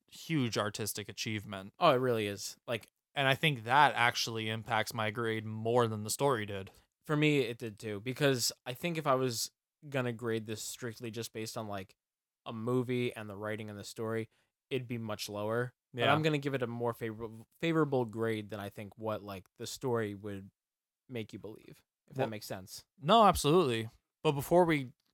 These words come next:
Speaker 1: spill the beans on our grades, I wanna know if the critics had similar thoughts as we,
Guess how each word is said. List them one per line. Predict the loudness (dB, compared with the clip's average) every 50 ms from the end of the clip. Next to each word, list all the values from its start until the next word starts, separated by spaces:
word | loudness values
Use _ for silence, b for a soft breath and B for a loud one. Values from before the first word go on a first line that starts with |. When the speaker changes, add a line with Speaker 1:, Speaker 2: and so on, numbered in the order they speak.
| _
Speaker 1:
spill | -6 -6 -4 2 4 8 8 8 8 6
the | 2 -2 -2
beans | 0 0 0 0 0 0
on | 0 0
our | 0 -2 -2
grades, | -2 -2 0 0 0 0 -2 -2 -2 -4 -4 -4 _ _ _ _ _ _ _ _ _ _ _ _ -2
I | 0 2
wanna | 4 4 4 4
know | 2 2 2 4 6 6 6 6 4 4 4 4 4 2 0 -2 _ _ _ _ _ _ _ _ _ _ _ _ _ _ -6
if | -6 -6 -6 -6 -10 -16 -16 -10
the | -6 -4 -4 -4 -4 -6
critics | -4 -2 -2 0 0 0 -2 -2 -4 -4 -2 -4 -4 -8 _ _ _
had | -2 0 0 0 0
similar | 0 0 2 2 2 2 2 2 0 0 -2 -4 -8 _ _ 4
thoughts | 6 6 6 6 4 -2 -2 -2 -6 -8 -14 -8
as | -2 -2 -2 0 0
we, | 2 2 2 2 2 0 -4